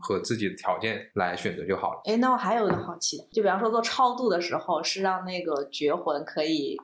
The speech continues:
Speaker 2: 顺顺利利的下地府，然后舒舒服服的转世投胎嘛。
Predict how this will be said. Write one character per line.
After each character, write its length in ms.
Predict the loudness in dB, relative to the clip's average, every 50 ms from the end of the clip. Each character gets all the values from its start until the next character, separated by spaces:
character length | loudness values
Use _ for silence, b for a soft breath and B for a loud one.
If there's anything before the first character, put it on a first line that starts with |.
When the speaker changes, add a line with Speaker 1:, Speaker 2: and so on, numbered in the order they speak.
| -8
Speaker 2:
顺 280 | -6 0 2 2 2 4
顺 220 | 2 0 0 0
利 100 | 0 0
利 140 | 2 2 2
的 180 | 2 2 2 2
下 220 | 0 0 0 0 0
地 180 | 0 0 -2 -2
府， 280 | -4 -8 -10 -6 -4
然 140 | -2 -2 -2
后 560 | -2 -2 0 0 2 2 0 -2 -6 -10 -14 _
舒 200 | -6 -4 -2 0
舒 160 | 0 0 0
服 100 | -2 -6 -6
服 120 | -4 -2
的 120 | -2 0
转 200 | 0 0 -2 0
世 140 | -2 -2 -2
投 180 | -2 -2 -4 -4
胎 220 | -2 -2 -2 0
嘛。 140 | 0 -2